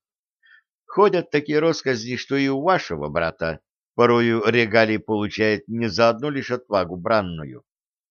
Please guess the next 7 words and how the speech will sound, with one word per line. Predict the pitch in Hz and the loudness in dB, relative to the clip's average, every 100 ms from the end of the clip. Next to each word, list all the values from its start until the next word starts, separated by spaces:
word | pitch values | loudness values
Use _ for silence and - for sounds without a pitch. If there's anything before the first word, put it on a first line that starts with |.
| _ - | _ -4
Вон, | 160 151 90 - _ _ _ | 2 2 0 -10 _ _ _
посмотрите | - 123 143 143 156 139 101 | -4 -2 -2 -2 -2 -2 -4
на | 98 104 | -2 -4
Позина. | - 110 71 73 60 - _ _ _ _ _ _ _ _ | 0 -2 -2 -12 -14 -18 _ _ _ _ _ _ _ _
На | 71 82 | -8 -4
своем | - 127 156 165 131 | 0 2 4 4 2
веку | 85 107 110 170 185 127 65 | 0 0 0 -2 -2 -2 -8